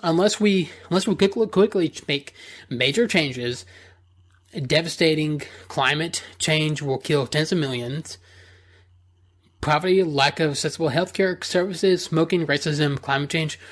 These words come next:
are all pro-life issues. As the National Association of, of Evangelicals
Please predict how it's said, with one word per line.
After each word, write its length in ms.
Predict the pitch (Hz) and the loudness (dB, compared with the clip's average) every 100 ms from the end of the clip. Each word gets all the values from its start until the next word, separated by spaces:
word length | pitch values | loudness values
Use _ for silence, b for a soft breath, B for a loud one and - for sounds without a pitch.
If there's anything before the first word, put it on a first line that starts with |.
| B | B
are 140 | 143 - | -8 0
all 180 | 143 185 | 2 2
pro-life 460 | 202 196 175 165 233 | 4 4 4 2 2
issues. 500 | 226 - - - - b b b b b b - - | 0 -2 -12 -18 -20 b b b b b b -18 -2
As 220 | 151 147 | 0 2
the 80 | 147 | 0
National 420 | 143 156 190 180 | 0 2 2 2
Association 520 | 165 165 - 160 156 | 2 0 2 2 0
of, 180 | 151 - | -4 -4
of 260 | - 135 151 | -2 -2 -4
Evangelicals 720 | 156 139 127 156 202 151 | -4 -2 0 0 2 0